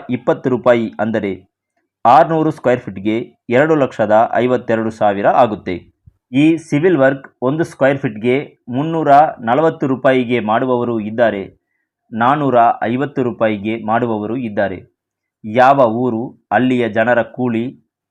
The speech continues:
ಈ ಸ್ಕ್ವೇರ್ ಫೀಟ್ ರೇಟ್‌ನಲ್ಲಿ ಯಾವ ಯಾವ ಕೆಲಸ ಸೇರಿದೆ, ಸ್ಟ್ರಕ್ಚರಲ್ ಡಿಸೈನ್ ಯಾವ ಥರ, ಬೇಸ್‌ಮೆಂಟ್ ಎತ್ತರ ಎಷ್ಟು ಅನ್ನೋದರ ಮೇಲೆ ಈ ಸ್ಕ್ವೇರ್ ಫೀಟ್ ರೇಟ್ ಊರಿಗೆ ಊರು ವೇರಿಯಾಗುತ್ತೆ.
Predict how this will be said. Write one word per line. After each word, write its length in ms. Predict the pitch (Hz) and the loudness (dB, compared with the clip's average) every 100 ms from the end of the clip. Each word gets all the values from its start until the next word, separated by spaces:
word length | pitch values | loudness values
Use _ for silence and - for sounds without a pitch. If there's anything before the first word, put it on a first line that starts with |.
| _ _ _ - | _ _ _ -4
ಈ 120 | 131 | -2
ಸ್ಕ್ವೇರ್ 380 | 127 - 123 139 | -2 0 2 2
ಫೀಟ್ 220 | 139 127 | -2 -4
ರೇಟ್‌ನಲ್ಲಿ 580 | 120 120 120 117 123 120 | -4 -4 -4 -4 -4 0
ಯಾವ 220 | 110 123 | 2 4
ಯಾವ 280 | 127 117 113 | 2 2 0
ಕೆಲಸ 360 | 110 113 113 113 | -2 -2 -2 -4
ಸೇರಿದೆ, 840 | - 113 120 120 107 120 - _ _ _ _ _ | -4 -2 -2 -2 -6 -8 -12 _ _ _ _ _
ಸ್ಟ್ರಕ್ಚರಲ್ 760 | - - 127 - 143 131 127 | -18 -2 -2 -2 -2 0 0
ಡಿಸೈನ್ 360 | 113 117 131 123 | -2 -4 -4 0
ಯಾವ 220 | 107 117 | 0 2
ಥರ, 200 | 120 107 104 - - _ _ _ 110 | 2 0 0 -2 -8 _ _ _ -6
ಬೇಸ್‌ಮೆಂಟ್ 580 | 117 143 143 139 131 101 | -2 -2 -4 -4 -4 -4
ಎತ್ತರ 340 | 110 - 135 | -6 0 2
ಎಷ್ಟು 600 | 123 110 107 - 123 156 _ _ - | 4 0 -6 -8 -10 -10 _ _ -8
ಅನ್ನೋದರ 440 | 123 151 160 135 117 | -4 0 0 2 0
ಮೇಲೆ 540 | 110 107 101 - _ _ _ | -2 -4 -6 -10 _ _ _
ಈ 140 | 123 143 | -2 -2
ಸ್ಕ್ವೇರ್ 380 | 147 - 131 | -2 0 0
ಫೀಟ್ 220 | 131 139 110 | 0 -8 -4
ರೇಟ್ 260 | 117 117 - | -4 -6 -10
ಊರಿಗೆ 340 | 117 143 135 117 | -4 -2 -2 -2
ಊರು 360 | 107 107 117 | -4 -6 -6
ವೇರಿಯಾಗುತ್ತೆ. 720 | 117 151 180 143 104 90 90 | -2 -2 2 0 -2 -8 -12